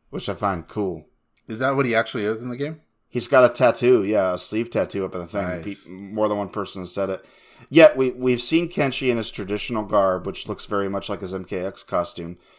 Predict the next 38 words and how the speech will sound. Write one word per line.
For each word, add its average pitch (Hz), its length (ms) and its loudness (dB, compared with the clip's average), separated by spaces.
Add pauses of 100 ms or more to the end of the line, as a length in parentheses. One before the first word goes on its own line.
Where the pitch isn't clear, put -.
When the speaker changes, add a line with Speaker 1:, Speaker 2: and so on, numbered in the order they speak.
(360)
Speaker 1:
We've 107 200 -2
seen 139 280 -2
Kenshi 123 500 -2
in 110 100 -2
his, 98 140 -6
like, 92 160 -6
wushu 101 760 -4
training 113 500 -4
outfit 92 400 -6
when 101 100 -8
he's, 95 180 -8
like, 95 200 -8 (400)
bantering 101 520 -6
of, 85 280 -12
uh, 90 260 -2
young 98 300 -4
Raiden. 95 340 -2
Speaker 2:
With, 98 140 -8
with 87 160 -16
Raiden, 101 340 -4
yeah. 95 280 -4 (240)
Speaker 1:
Yeah, 101 340 0
and 110 180 0
the, 107 120 -2
and 110 140 -2
then 104 140 0
we 104 120 -4
see 113 200 -2
Kenshi 110 540 -2
in, 110 100 -6
like, 110 160 -2
a 110 80 -6
suit, 135 380 -2
and 104 160 -2
yeah, 104 160 0
he's 90 140 -6
got - 340 -10
tats, - 560 -2